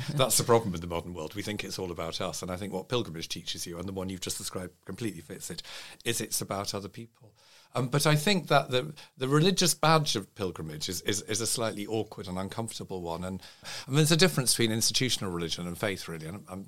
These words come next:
Speaker 2: kind of not massively keen on religious institutions 'cause I think they distort things quite often for their own ends.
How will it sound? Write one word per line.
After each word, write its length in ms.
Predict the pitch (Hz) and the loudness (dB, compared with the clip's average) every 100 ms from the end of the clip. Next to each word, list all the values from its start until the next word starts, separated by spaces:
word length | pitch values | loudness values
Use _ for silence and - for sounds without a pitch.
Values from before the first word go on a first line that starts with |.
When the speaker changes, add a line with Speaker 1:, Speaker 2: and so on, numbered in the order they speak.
| - | -12
Speaker 2:
kind 180 | 107 110 | -10 -10
of 80 | |
not 140 | 120 101 | -10 -10
massively 420 | 95 - 85 87 | -6 -6 -6 -10
keen 260 | 80 82 85 | -10 -10 -8
on 80 | |
religious 360 | 85 90 - - | -10 -6 -6 -4
institutions 560 | 95 - 104 95 92 - | -6 -6 -4 -4 -6 -6
'cause 120 | 98 | -6
I 40 | |
think 160 | 113 101 | -6 -6
they 80 | 95 | -6
distort 480 | 107 - 120 110 | -4 -2 -2 -2
things 420 | - - - - - _ _ _ | -8 -20 -20 -20 -20 _ _ _
quite 160 | - 92 | -4 -2
often 240 | 95 98 | -4 -6
for 100 | 92 | -8
their 180 | 104 101 | -4 -2
own 160 | 104 110 | -2 -2
ends. 220 | 104 | -4